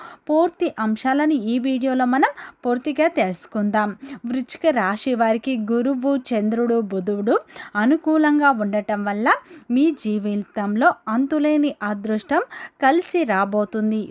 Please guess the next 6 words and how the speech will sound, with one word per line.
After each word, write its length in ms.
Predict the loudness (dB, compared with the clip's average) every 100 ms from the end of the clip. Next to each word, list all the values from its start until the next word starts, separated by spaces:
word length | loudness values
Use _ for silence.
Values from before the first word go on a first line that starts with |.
| 0
ఊహించని 560 | 0 2 0 2 0 0
విధంగా 460 | -2 -2 -4 2 0 0 -10 -12 0
ధనం 260 | 2 4 4 2
రాబోతుంది. 720 | 0 -2 -2 -4 -2 -2 -2 -4 -2
డబ్బు 460 | -4 -4 _ 2 2 2 -12 -6
ప్రవాహంగా 680 | 2 4 4 2 2 2 2